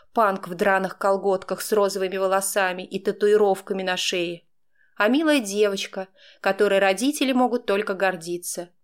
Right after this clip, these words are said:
Её можно было сравнить со звездой. А может, она и есть какая-то звезда. Просто я не слежу за отечественным шоу-бизнесом. Девочка что-то манерно рассказывала своей менее заметной подружке,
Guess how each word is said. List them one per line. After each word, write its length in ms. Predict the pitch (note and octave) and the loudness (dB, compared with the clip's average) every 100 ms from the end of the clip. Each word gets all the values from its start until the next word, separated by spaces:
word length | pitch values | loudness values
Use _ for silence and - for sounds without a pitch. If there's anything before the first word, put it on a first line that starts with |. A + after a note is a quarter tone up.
| _ _ _ _ - | _ _ _ _ -2
Её 220 | G#3+ G#3+ | 2 4
можно 280 | A3 A3 G#3+ | 2 0 0
было 180 | A3 G#3+ | 2 2
сравнить 500 | A3 A3 G#3+ A3+ A3 | 2 0 0 -2 -4
со 140 | A3+ | -6
звездой. 720 | G#3 A3+ G#3+ G#3+ G3 E3+ - _ _ _ - - | -6 -8 -2 0 0 -2 -12 _ _ _ -16 -2
А 120 | F#3+ | 0
может, 440 | A#3 C#4 A3 - - - | 2 2 0 -6 -20 -6
она 240 | - B3+ D#4+ | 0 2 2
и 80 | G3+ | 0
есть 280 | F#3+ A3 | 0 -2
какая-то 520 | - G3+ G#3 G3+ G3 G3 | 0 0 2 0 0 -4
звезда. 640 | F#3+ G3 E3+ F3+ F3 F3 _ _ _ _ - | -4 -6 -2 -2 -2 -8 _ _ _ _ -2
Просто 360 | G#3+ A3 A3 | 0 0 0
я 120 | A3 A3+ | 0 0
не 120 | A3+ | 0
слежу 420 | - B3 C4+ D#4 | 0 0 0 0
за 120 | G3+ | 0
отечественным 680 | F#3 G3+ G3 G3 G3 F#3+ F#3+ | 0 -2 -4 -8 -6 -4 -4
шоу-бизнесом. 960 | - G3+ G3+ F#3+ E3+ E3+ E3 - E3 - _ _ _ _ _ _ _ - | -2 0 0 -4 -6 -6 -8 -10 -12 -16 _ _ _ _ _ _ _ -10
Девочка 480 | G3 G#3 G3+ - G3+ | 0 2 2 2 -2
что-то 380 | - G3 G3 | 0 0 2
манерно 500 | F#3+ F#3+ F#3+ F#3+ F3+ | 2 2 2 2 2
рассказывала 760 | F3 F3 - A#3 C4+ C4+ A#3+ A#3+ | 2 0 0 0 2 0 0 -2
своей 420 | - A3 A3 A3 | -2 -2 0 2
менее 400 | A3 A3+ G#3+ G#3 | 4 4 4 0
заметной 500 | F#3+ G3 G3+ G3+ G3+ | 2 2 0 -2 -4
подружке, 760 | G3+ G3+ G3 G#3+ G#3+ - F#3+ | -2 0 2 2 0 -4 -10